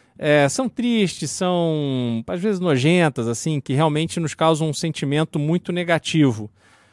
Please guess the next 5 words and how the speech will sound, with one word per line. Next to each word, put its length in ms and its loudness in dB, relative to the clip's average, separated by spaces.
Mas 840 0
a 80 6
gente 300 4
não 280 6
pode 680 4